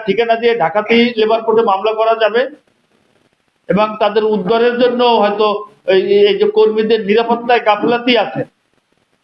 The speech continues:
সেই নিরাপত্তার বিষয়টি নিয়েও, আহ, এই বাংলা, ঢাকার লেবার কোর্টে মামলা করা যেতে পারে। আজকে শ্রমিকদের অবস্থা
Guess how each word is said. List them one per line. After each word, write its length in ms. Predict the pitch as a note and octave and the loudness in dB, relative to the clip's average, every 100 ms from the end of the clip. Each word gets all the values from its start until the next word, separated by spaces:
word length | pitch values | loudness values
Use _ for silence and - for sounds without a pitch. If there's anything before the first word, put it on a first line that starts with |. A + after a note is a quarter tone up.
| _ _ _ _ _ _ _ _ - | _ _ _ _ _ _ _ _ -4
সেই 280 | F#3+ F#3+ G3 | 0 0 0
নিরাপত্তার 680 | F3 F#3+ G#3 A3+ A3 A3+ G#3+ | 0 2 0 -2 -2 -4 -2
বিষয়টি 380 | G#3 G#3+ G#3+ | 0 0 0
নিয়েও, 440 | G3+ G3+ G3 F3+ F#3+ _ _ _ _ _ _ _ _ | 0 2 0 -2 -6 _ _ _ _ _ _ _ _
আহ, 80 | F#3 | 0
এই 320 | F3 F3+ F3+ | 0 0 0
বাংলা, 500 | F3 F3 F3 F#3+ E3+ D#3 | 0 0 0 2 2 0
ঢাকার 520 | C#3+ D3+ F#3 E3+ D#3 - - | -2 0 0 0 -6 -8 -2
লেবার 240 | F3 F3+ | 0 0
কোর্টে 160 | E3 F3 | 0 0
মামলা 300 | E3 D#3+ D#3 | 0 0 -2
করা 220 | D3+ C#3+ | 0 -2
যেতে 240 | C#3+ C3+ | -2 -2
পারে। 220 | C3+ A#2+ A2 _ _ _ _ _ _ _ _ _ _ _ _ _ - | -2 -2 -4 _ _ _ _ _ _ _ _ _ _ _ _ _ -2
আজকে 400 | F3 - A3 G#3+ | -2 0 -2 0
শ্রমিকদের 460 | G#3 G#3 G#3 A3 | -2 0 0 0
অবস্থা 680 | G#3+ G3+ A3 - A3 A#3+ A#3 | 0 0 -4 0 0 0 -4